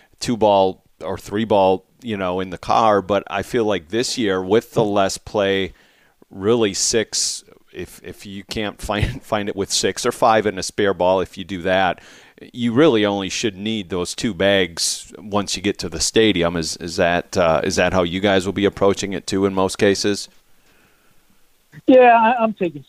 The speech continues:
Speaker 2: six. I'm usually an eight guy. I just ship two cases this year. I'm, I'm taking, uh, taking two on the plane, and I'm gonna ship a case, uh, because just that, I, I just don't see the lane transitioning as much,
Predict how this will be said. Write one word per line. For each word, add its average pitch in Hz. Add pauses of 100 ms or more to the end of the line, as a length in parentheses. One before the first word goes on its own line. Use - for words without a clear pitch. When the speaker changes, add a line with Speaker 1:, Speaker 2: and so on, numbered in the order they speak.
Speaker 2:
six. 156
I'm 175
usually 156
an 143
eight 156
guy. 151
I 143
just 139
ship -
two 160
cases 151
this 160
year. 156
I'm, 139
I'm 135
taking, 139
uh, 131 (100)
taking 135 (100)
two 165
on 147
the 135
plane, 160
and 123
I'm 123
gonna 123
ship -
a 135
case, 151 (560)
uh, 131
because 147
just -
that, 151
I, 151 (100)
I 170
just 160
don't 147
see 170
the 143
lane 143 (400)
transitioning 143
as 127
much, 143